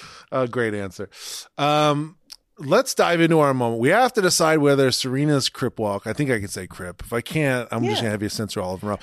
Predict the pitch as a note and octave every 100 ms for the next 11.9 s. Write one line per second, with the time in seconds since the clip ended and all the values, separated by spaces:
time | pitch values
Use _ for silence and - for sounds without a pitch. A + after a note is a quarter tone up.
0 | - C#4+ D#4+ D4 D#4 E4 E4+ - F4 F4
1 | D#4+ D4+ C4 A3+ - G3 G3+ F3+ - D#3
2 | A#3+ E4+ D#4+ A#3+ C4 A#3 A#3+ D4+ C#4 A#3
3 | C4 - A3+ C4 A#3+ F#3+ E3 C3+ - D3
4 | A#3 D#4 G#3 G#3+ A#3+ F#3+ F#3 B3+ C#4+ D4+
5 | A3+ G#3 C4 A#3 A#3 C4 C#4+ C#4 C4 C4
6 | F3 F#3 G#3+ G3+ A#3+ C4 A3 F3+ E3 -
7 | D3+ F#3 F#3+ G3+ G#3 G#3+ A#3 F#3+ D#3+ E3+
8 | A#3 C4 C#4+ D4+ A#3+ A3 G3+ G#3+ A3+ E3+
9 | - B2 F#2 - F#3 - D#3+ - F#3+ -
10 | D#3 F#3 G#3+ G#3+ G#3 G#3 E4 E4 G3+ A3
11 | F#3+ F3+ - G3 A3 A#3 A#3+ B3+ A3+